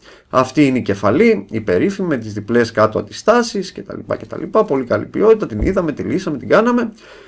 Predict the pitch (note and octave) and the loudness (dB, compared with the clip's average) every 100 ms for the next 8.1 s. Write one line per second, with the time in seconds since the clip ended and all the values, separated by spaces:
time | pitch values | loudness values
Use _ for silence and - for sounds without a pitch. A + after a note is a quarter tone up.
0 | - _ - G#3+ F3 E3 D3+ E3+ B2 A2+ | -20 _ 0 4 6 4 6 8 8 8
1 | G#3+ G3 G3 G#3+ G#3+ G#3+ D#3+ - C#3+ C#3+ | 8 10 8 8 8 6 2 6 6 8
2 | D3+ D#3 - C#3+ D#3 C#3 C3 B2 B2+ B2+ | 4 4 -2 -2 2 4 6 6 6 6
3 | C3 C3+ D3 D#3 D#3+ D#3+ E3 D3 D3+ C#3+ | 4 2 4 4 4 4 4 4 4 0
4 | D3 _ _ _ _ _ - - C3+ D3 | 0 _ _ _ _ _ -16 -2 0 4
5 | E3+ E3 C#3+ B2+ A#2+ B2+ - B2 C3 - | 4 4 6 6 6 2 2 2 2 -6
6 | _ _ _ - A#2+ C3+ E3+ G#3 G3 G#3+ | _ _ _ 0 2 4 6 6 6 4
7 | A3 G#3+ F#3+ D#3+ C3 A#2+ A#2+ A2 B2+ D#3+ | 4 4 4 2 0 2 2 2 0 -4